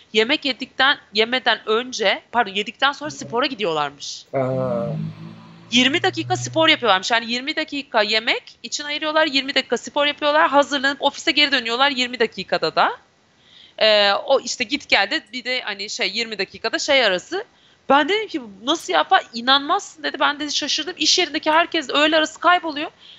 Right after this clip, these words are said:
Speaker 1: "Ne yapıyorsunuz abi? Niye sırt çantasıyla geldiniz?" falan diye üçüncü gün sormuş. Demiş ki, "İşte spora gidiyoruz ya, sen spor yapmıyor musun?" falan demişler buna.
Speaker 2: <laughs>
Speaker 1: Bu da böyle, "E, yapılıyorsa ben de yapayım o zaman," falan.
Speaker 2: Ya
Speaker 1: Dediğim
Speaker 2: Türkiye'de,
Speaker 1: gibi onlar
Speaker 2: Türkiye'de spor yapan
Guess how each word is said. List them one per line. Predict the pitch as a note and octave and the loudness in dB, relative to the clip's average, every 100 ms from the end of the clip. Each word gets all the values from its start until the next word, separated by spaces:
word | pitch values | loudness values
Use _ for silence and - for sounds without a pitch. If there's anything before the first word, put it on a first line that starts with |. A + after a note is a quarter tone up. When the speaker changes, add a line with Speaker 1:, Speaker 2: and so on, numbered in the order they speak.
| - | 0
Speaker 1:
"Ne | C#4+ | 4
yapıyorsunuz | G#4+ G#4 - D#4 | 4 2 -4 -2
abi? | D4 C#4 C4+ | 2 2 0
Niye | C#4 F4+ | -6 -6
sırt | - E4 | -6 -6
çantasıyla | D#4 C#4+ C4 B3+ | -6 -6 -6 -2
geldiniz?" | B3+ A#3+ B3 A#3+ | 2 2 0 -2
falan | C#4+ D4+ D4+ | 0 0 0
diye | C#4 | -2
üçüncü | B3 C#4 B3+ | -4 -6 -6
gün | D4 | -6
sormuş. | D4 D#4 D4 D#4+ A4 - - - _ B3 | 0 4 4 4 -4 -6 -14 -20 _ 0
Demiş | E4+ - | 0 0
ki, | |
"İşte | - A#3+ | -4 -6
spora | G3+ B3 D4 | -2 2 4
gidiyoruz | E4 C#4+ C4+ | 2 0 2
ya, | C#4+ | 2
sen | C4+ A#3+ | 2 0
spor | - B3+ C4 | 0 4 4
yapmıyor | B3+ B3+ G#3 | 4 -2 -8
musun?" | - | -10
falan | F#3 G#3 G#3 | -2 0 0
demişler | E3+ - E3 D3+ D3 | -2 -2 0 0 -4
buna. | C#3 - - | -14 -10 0
Speaker 2:
<laughs> | G#3 - - G3+ - C#4+ | 0 0 -2 -2 2 4
Speaker 1:
Bu | F#4+ | 4
da | F#4 | 6
böyle, | F#4+ F4+ | 6 6
"E, | D4+ C#4 C#4+ C#4+ | 4 6 6 4
yapılıyorsa | B3+ C4 D#4+ E4 F4+ - F#4+ | 0 -4 -6 -2 -2 0 0
ben | D#4+ D#4+ | 2 2
de | E4 | 2
yapayım | E4 - F4+ F4+ | 0 0 0 0
o | |
zaman," | B3 C#4 G4+ | 4 4 4
falan. | - C#4 D4 A4 - _ _ _ _ _ _ - | 2 0 2 2 -2 _ _ _ _ _ _ -14
Speaker 2:
Ya | C#4 C4+ C4 C4+ F4 | -12 -8 -6 -4 4
Speaker 1:
Dediğim | D#4+ - | 6 6
Speaker 2:
Türkiye'de, | - C#4+ C#4+ A3+ F#3+ | 8 6 8 10 10
Speaker 1:
gibi | F3+ F3 | 8 4
onlar | F3+ | 2
Speaker 2:
Türkiye'de | A3 A3+ - G3 C#3+ E3 | 4 6 8 10 10 8
spor | - F#3+ - G#3+ A3 | 8 0 8 12 12
yapan | F#3+ F#3 G3 | 12 10 10